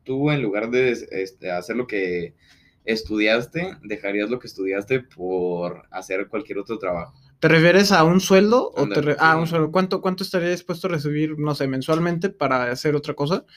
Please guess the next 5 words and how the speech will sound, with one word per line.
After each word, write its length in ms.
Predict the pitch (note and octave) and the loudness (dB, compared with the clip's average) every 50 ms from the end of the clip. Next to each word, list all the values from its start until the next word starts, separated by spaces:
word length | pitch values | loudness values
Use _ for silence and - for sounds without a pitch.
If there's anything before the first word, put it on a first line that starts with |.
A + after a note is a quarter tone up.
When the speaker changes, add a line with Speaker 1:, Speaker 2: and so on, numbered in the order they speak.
| - - _ _ _ _ _ _ _ _ _ - - - - - - _ _ | -20 -20 _ _ _ _ _ _ _ _ _ -14 -14 -14 -16 -20 -20 _ _
Speaker 2:
Sabe, 580 | - - - - F2+ A2 C3 E3 E3+ D#3+ D3 C#3 | -20 -10 -4 0 0 2 2 4 4 4 4 4
yo 140 | C#3+ C#3+ C#3+ | 2 0 0
creo 180 | D3 D#3 D3+ | -2 -4 -2
que 640 | D#3+ - E3 D#3+ D#3 D#3 D3 C3 A#2+ A#2 A2+ A#2+ - | 0 2 4 6 6 6 4 4 2 0 -2 -4 0
permanentemente. 920 | - F3 F3 F3+ F3+ F#3+ G3 G3+ G3+ A3 A3+ A3+ A#3 A#3+ A#3 E4+ G#4 G4 | 2 2 4 4 6 6 4 4 4 4 4 4 2 2 0 -4 -6 -6